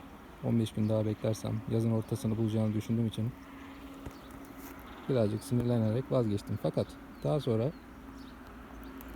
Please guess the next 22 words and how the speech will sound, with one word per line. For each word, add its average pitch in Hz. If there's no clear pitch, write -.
aslında 135
bu 139
jantın 117
onlardan, 120
yani 104
siyah 139
olan 110
janttan 107
daha 120
iyi 117
olduğunu 104
anladım. 113
Şimdi 143
arkadaşlar, 127
gördüğünüz 127
gibi 113
jantımız 123
gri. 117
Aslında 113
B 123
T 123
V'nin 117